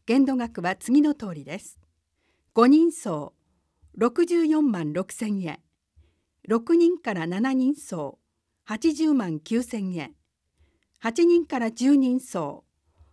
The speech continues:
百八万六千円。なお、人相は住宅の延べ床面積などで決まります。実際に住む方の人数ではありません。なお、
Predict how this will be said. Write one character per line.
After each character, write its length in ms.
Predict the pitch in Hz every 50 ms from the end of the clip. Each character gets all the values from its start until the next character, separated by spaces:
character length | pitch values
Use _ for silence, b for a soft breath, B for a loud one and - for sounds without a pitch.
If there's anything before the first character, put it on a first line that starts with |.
| _ _
百 580 | _ - 240 233 233 - - 285 277 - _ _ _ _
八 360 | - 214 226 233 - 320 339
万 300 | 330 320 285 240 196 156
六 200 | 165 175 170 -
千 340 | - - 240 240 240 233 220
円。 220 | 208 196 170 - _ _ _ _ _ _ _ _ _ _ _ _ _ _ _ _ _ _ _ _ _ _ _ _ _ _ _ _ _ _
な 220 | - 196 254 269 240
お、 220 | 202 190 - - _ _ _ _ -
人 260 | 190 226 254 285 311
相 300 | - - - 277 269 262
は 240 | 233 220 214 233 b b b b -
住 260 | - 226 277 320 330
宅 280 | - 311 294 - -
の 240 | 262 240 226 214 - _ _ _ _ _ _ _ _ _ _ - 208
延 100 | 233 240
べ 120 | 302 330 339
床 260 | 349 339 - 320 311
面 220 | 294 294 320 359
積 280 | 330 - 302 294 - 277
な 100 | 277 285
ど 100 | 269 202
で 120 | 165 156
決 120 | - - 160
ま 120 | 151 147
り 100 | 143 139
ま 140 | 131 135 180
す。 200 | - - - _ _ _ _ _ _ _ _ _ _ _ _ - -
実 100 | 214 220
際 280 | - - - 269 269
に 140 | 269 262 285
住 220 | - - 294 277
む 40 | 277
方 260 | 277 254 233 233 226
の 140 | 226 208 208
人 260 | 196 208 247 285 277
数 200 | 269 269 240 220
で 100 | 202 240
は 120 | 233 202 175
あ 40 | 170
り 100 | 190 190
ま 120 | 196 214
せ 180 | - - - 180
ん。 80 | - _ _ _ _ _ _ _ _ _ _ _ _ _ _ _ _ _ _ _
な 220 | - - 240 254 226
お、 160 | 202 196 b